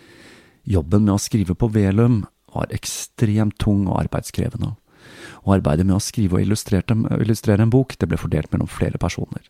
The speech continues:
Det er mye sannsynlig at Hildegard skrev ned det hun så på en vokstavle, og at Volmar skrev på velum og rettet grammatikken. Så vil en tredje person stå for overskrifter og dekorerte bokstaver,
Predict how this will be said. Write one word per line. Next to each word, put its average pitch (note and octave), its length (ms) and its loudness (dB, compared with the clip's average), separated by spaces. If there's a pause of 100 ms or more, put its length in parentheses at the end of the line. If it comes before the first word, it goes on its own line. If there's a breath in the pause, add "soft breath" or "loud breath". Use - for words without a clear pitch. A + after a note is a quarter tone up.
(760 loud breath)
Det F#2+ 80 0
er G2+ 80 6
mye G2 160 4
sannsynlig G2+ 480 2
at - 220 -4
Hildegard E2+ 400 0
skrev G#2+ 240 0
ned F#2 160 2
det G2+ 100 2
hun G2+ 80 2
så A2 240 0
på - 160 -6
en F2 220 0
vokstavle, A2 580 -2 (300 loud breath)
og G#2 80 0
at G2 100 0
Volmar F2 400 0
skrev F#2 240 -2
på A2 140 0
velum G#2 400 2
og - 160 0
rettet - 320 -6
grammatikken. - 640 -4 (760 loud breath)
Så F#2+ 160 2
vil F2 80 4
en G#2 100 2
tredje G#2 300 0
person G#2 380 0
stå - 180 -4
for - 160 -2 (100)
overskrifter G2 680 -2
og - 240 -4
dekorerte G#2+ 420 0
bokstaver, A2+ 480 2